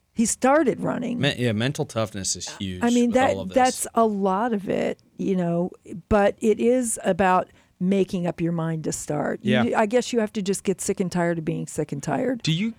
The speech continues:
Speaker 3: do you often get people who are, they come to you because they are in pain?
Speaker 2: Oh, all the time.
Speaker 3: Really?
Speaker 2: Yeah, all the time. Um, I, I would, I would say this, 'cause I don't want our viewers,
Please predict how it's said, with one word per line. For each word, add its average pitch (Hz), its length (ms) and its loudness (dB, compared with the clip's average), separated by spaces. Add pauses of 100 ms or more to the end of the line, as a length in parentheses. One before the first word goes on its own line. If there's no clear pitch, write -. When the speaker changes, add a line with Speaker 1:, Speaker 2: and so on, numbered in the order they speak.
Speaker 3:
do 147 120 0
you 190 200 2
often 139 320 2
get 127 240 0
people 139 280 -2
who 123 220 2
are, 113 200 2 (260)
they 123 100 0
come 131 240 0
to 123 60 2
you 117 60 0
because 120 360 -2
they 127 140 0
are 139 200 2
in 139 120 -2
pain? 156 300 -2 (360)
Speaker 2:
Oh, 131 160 2
all 110 180 0
the 117 60 -6
time. 127 380 -12
Speaker 3:
Really? 123 340 0
Speaker 2:
Yeah, 131 120 -4
all 117 220 -2
the 120 60 -6
time. 117 240 -12 (560)
Um, 117 480 2
I, 147 160 4
I 139 120 4
would, 185 280 -2
I 131 80 -2
would 208 140 -2
say 139 140 0
this, 120 260 2
'cause 117 160 -2
I 113 80 2
don't 139 180 2
want 139 160 -2
our 117 80 0
viewers, 110 480 -4